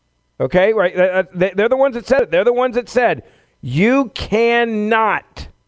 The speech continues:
their words, "even mention the laptop on C N N." They had a directive from C N N programming. "We won't discuss it.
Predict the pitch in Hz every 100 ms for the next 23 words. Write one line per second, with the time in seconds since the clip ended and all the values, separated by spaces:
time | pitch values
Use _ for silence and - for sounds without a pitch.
0 | - 117 175 240 240 240 185 127 - _
1 | _ _ 208 214 208 190 180 233 262 233
2 | 233 196 202 208 190 190 175 175 196 202
3 | 139 156 202 156 165 175 247 - 208 170
4 | 175 175 208 214 208 185 180 254 269 226
5 | 160 117 92 _ _ _ _ - 151 170
6 | 143 117 - 240 233 233 240 -